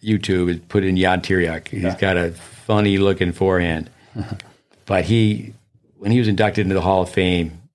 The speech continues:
Speaker 1: in Newport, Rhode Island, he said, "I could run from here to New York and back." So he's, you know, strong legs, stronger mind.
Speaker 2: Yeah.
Speaker 1: And it's really interesting too, is that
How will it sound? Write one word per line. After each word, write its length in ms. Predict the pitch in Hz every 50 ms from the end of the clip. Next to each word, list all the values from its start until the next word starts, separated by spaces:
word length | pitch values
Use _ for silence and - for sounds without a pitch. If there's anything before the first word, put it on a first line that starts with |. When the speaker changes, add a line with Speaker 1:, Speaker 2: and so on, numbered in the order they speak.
| _
Speaker 1:
in 140 | _ 85 82
Newport, 420 | 85 87 90 87 - - 92 90
Rhode 220 | 85 85 85 85 85
Island, 240 | 85 85 85 82 82
he 60 | 82
said, 180 | 82 - 87 87
"I 80 | 87
could 220 | 90 - 90 82 82
run 300 | 87 92 92 92 98 92
from 160 | - 85 78
here 260 | 78 87 87 87 87
to 120 | - - 82
New 120 | 82 82
York 340 | 80 80 80 80 85 - -
and 100 | 85 80
back." 380 | 87 87 87 - - - - - _ _ _ _ _ _ _ _ _ _ _
So 160 | - - 110
he's, 200 | 104 107 110 - -
you 80 | 139 120
know, 60 | 110
strong 380 | 101 - - 127 123 127 135 127
legs, 300 | 113 117 117 117 107 -
stronger 340 | - 113 104 104 104 107 120
mind. 480 | 107 98 92 90 90 90 98 98 - - - _
Speaker 2:
Yeah. 240 | 104 104 95 90 87 - - _ _ _ _ _ -
Speaker 1:
And 520 | 92 92 95 92 92 92 92 87 - - - - _ _ _ _
it's 200 | _ 95 90 107
really 220 | 120 135 151 147 123
interesting 380 | 123 123 143 123 - 113 104 87
too, 180 | - 147 143 110
is 100 | 101 82
that 280 | 104 98 92 95 -